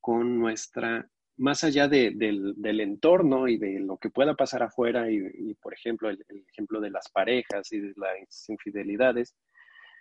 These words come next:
si no estoy entendiendo mal, más, más allá de que, de lo que puede estar pasando afuera, tiene que ver con cómo yo lo estoy interpretando, ¿no?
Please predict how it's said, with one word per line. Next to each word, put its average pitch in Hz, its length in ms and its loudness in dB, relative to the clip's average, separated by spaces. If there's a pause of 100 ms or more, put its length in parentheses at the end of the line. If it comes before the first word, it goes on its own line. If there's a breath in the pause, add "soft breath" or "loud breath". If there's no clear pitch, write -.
(180)
si - 260 -4
no 147 400 2 (840)
estoy 131 340 -2
entendiendo 127 480 0
mal, 120 280 0 (260)
más, 139 580 0
más 139 240 -2
allá 135 320 2
de 131 160 -2
que, 107 400 -2
de 107 220 -4
lo 104 260 -4
que 98 300 -4 (160)
puede 135 180 2
estar 151 240 -4
pasando 135 380 -4
afuera, 127 340 -2
tiene 143 220 -2
que 139 100 -2
ver 127 180 -2
con 127 400 -6
cómo 156 280 -4
yo 139 160 0
lo 131 60 -2
estoy 123 240 -4
interpretando, 104 720 -6
¿no? 139 240 -8